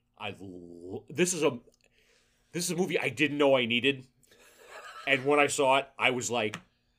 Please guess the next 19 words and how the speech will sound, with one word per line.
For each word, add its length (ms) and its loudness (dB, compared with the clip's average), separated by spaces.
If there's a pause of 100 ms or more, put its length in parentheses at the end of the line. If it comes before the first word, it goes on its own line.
"Oh 140 -2
my 160 4
God," 300 4
and 120 -4
I 40 0
watched 360 -2
it 100 -10
twice. 400 -8 (440)
It 160 0
is 240 -6 (960)
seventies 840 4
grindhouse 1120 2 (120)
exploitation 1200 0 (560)
meets 480 2 (840)
Big 160 4
Trouble 400 6
in 80 -2
Little 200 0
China 580 4